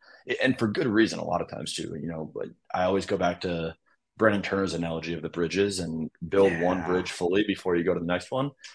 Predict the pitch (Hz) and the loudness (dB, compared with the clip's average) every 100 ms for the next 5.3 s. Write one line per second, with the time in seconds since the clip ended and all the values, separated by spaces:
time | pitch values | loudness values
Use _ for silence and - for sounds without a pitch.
0 | _ _ _ _ - 123 110 - - _ | _ _ _ _ 4 6 6 4 -12 _
1 | - 110 107 127 113 107 - 104 - 110 | -2 -2 0 0 4 4 4 -4 0 4
2 | 98 90 87 - _ _ _ _ - 90 | 4 2 -2 -8 _ _ _ _ -14 -2
3 | 98 87 - _ _ - - - 95 87 | 0 -2 -6 _ _ -20 -10 -4 -2 -2
4 | 92 90 85 82 _ _ 95 101 95 104 | -2 0 -2 -4 _ _ -2 -2 0 -2
5 | 95 - | -4 -6